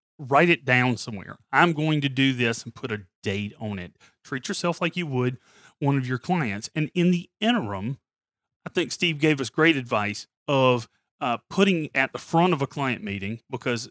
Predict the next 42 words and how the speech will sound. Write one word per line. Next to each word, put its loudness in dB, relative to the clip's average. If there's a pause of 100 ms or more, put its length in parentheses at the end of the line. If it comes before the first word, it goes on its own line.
(120)
at -6
the 2
end 6
of 0
a 2
client 0
meeting, 2
they'll 2
say 0
anything 2 (180)
at -2
that 2
point -4 (100)
to -4
get 2
<laughs> 4
out -2
of -12
it. -6
They're -4
probably, 2 (300)
they're -18
just 0
tired. 6 (420)
But 6 (320)
to -2
ask 0 (240)
a 0
question 2
or 0
two 0
that's -4
more 2
about 0
the -8
service, -2 (120)
it's -10
not 2
about -2 (400)
their 2
portfolio, 0 (360)
to 6